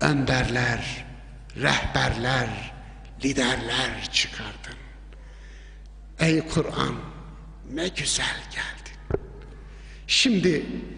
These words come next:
Kur'an'ın doğum gecesini bize müjdeleyen işte Kadir suresinin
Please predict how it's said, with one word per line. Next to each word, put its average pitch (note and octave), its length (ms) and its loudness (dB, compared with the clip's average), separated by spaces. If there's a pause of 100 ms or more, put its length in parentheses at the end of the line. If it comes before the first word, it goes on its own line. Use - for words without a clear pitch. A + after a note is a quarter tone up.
Kur'an'ın D3 720 6
doğum C#3 760 6
gecesini A#2 640 0 (1120)
bize D3 480 6
müjdeleyen A#2+ 840 4 (880)
işte - 300 4 (480)
Kadir E3+ 320 6
suresinin B2 1040 2